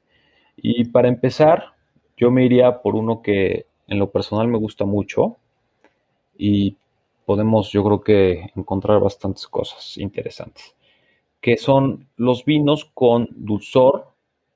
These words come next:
ayudan a atacar la comida demasiado picante. ¿Y por qué lo digo? Porque en México, que es ahora sí que la, esta comida que es famosa por, por lo picante o por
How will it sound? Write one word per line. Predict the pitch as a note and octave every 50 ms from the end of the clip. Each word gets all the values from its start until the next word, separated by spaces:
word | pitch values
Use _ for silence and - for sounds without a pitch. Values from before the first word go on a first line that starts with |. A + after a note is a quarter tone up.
| _ _ _ _ _ _ _ _ _ _ -
ayudan | A2 G#2+ G#2 G#2 G#2+ A#2 A#2+ A#2+ B2 A#2+ A#2
a | A2+ A#2 A2+ - - _ _ _ _ _ _ _
atacar | - G2+ G2+ - - G2+ G2 _ - A#2 A2+ A2+ A2+ G#2+ -
la | D#2+ G2+ A2 G#2+
comida | - A2 G2+ G#2 G#2+ A2
demasiado | A2 G#2 F#2+ F#2 F#2+ - - G#2+ G#2 G2+
picante. | - - - _ - F2+ F2+ - - - G#2
¿Y | -
por | G2 - G#2+ A2 -
qué | - C#3+
lo | C#3+ C3+ C3+
digo? | C3+ C3 B2+ A#2 A2 C3 G3+ B3 - _ _ _ _ _ _ _ _ _ _ _ _ _ _ _ _ _ _ _ _ _ _ -
Porque | A2 G#2+ G#2+ - - G#2 G#2 G#2
en | G2+ G2+ G2+ G#2+
México, | B2+ B2 - - B2 A2+ - - G#2+ A#2 E3 A3 G3 - _ _ - _ _ -
que | - G2 F#2
es | F2+ - - - - - _ _ _ _ - _
ahora | - G2 F#2+
sí | F#2 - E2
que | - - - F#2+ F2 - _ _ - - - - - - - _ _ _ _ _ _
la, | - G2 G2 G2 - -
esta | - G#2+ - - A2+ G#2+
comida | - - G2+ F#2+ G#2 A2 G#2+ G#2 G#2 -
que | - G#2
es | G2 -
famosa | - G2+ F#2+ G2 G#2 G#2+ G#2+ - - G#2+ F#2+ F#2 -
por, | - F#2 F2+ F2+ F2+ - - - - _ _ _ _ _ _ _ -
por | - F#2+ F#2
lo | F#2+ F#2 -
picante | - A#2+ - - A2+ G#2+ A2 G2+ - G2+
o | - -
por | - G2 F2+ F2+